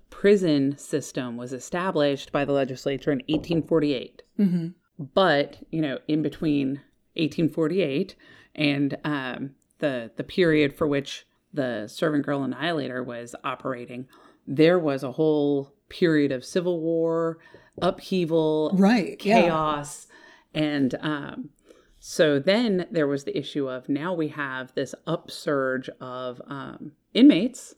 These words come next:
Speaker 2: Mm-hmm.
Speaker 1: and poor conditions and the inability of the state to pay for and resource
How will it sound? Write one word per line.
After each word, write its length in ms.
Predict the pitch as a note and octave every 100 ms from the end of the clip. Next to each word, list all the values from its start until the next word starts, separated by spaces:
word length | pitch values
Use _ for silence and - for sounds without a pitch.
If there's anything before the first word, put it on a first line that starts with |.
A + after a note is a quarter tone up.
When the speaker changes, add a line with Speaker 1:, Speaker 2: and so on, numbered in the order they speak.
| G3+
Speaker 2:
Mm-hmm. 580 | E3 D#3+ E3 _ - D#3
Speaker 1:
and 400 | D3 C3+ C3 - -
poor 240 | F3+ F3
conditions 640 | F3+ E3 C3+ - C3+ C3 C#3 D#3+
and 180 | C#3
the 120 | C3 C3+
inability 460 | E3 E3 E3 D#3+
of 100 | D3+
the 60 | D3
state 400 | - C#3 C#3+ -
to 180 | D#3 D3
pay 340 | - D#3+ E3
for 640 | D#3 C#3 C#3 C#3 C#3 - -
and 320 | C#3 C3 C3+
resource 720 | D3 C#3+ D3 B2+ B2 - -